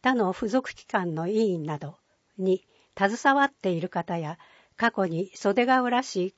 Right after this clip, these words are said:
子ども子育て支援会議委員になったことがある方を除きます。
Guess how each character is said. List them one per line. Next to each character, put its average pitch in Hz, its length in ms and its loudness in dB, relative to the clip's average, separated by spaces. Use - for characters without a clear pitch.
子 190 140 0
ど 233 160 2
も 220 240 4
子 - 160 0
育 247 300 0
て 240 140 -2
支 - 140 -2
援 247 180 2
会 254 300 4
議 240 180 -2
委 240 300 2
員 175 80 0
に 175 160 0
な 214 120 2
っ 214 40 -6
た - 180 -2
こ 175 120 -4
と 185 160 -2
が 185 260 -4
あ 220 60 2
る 208 100 -2
方 165 360 -2
を 156 100 -6
除 175 300 -4
き 175 140 -12
ま 170 100 -4
す。 - 280 -20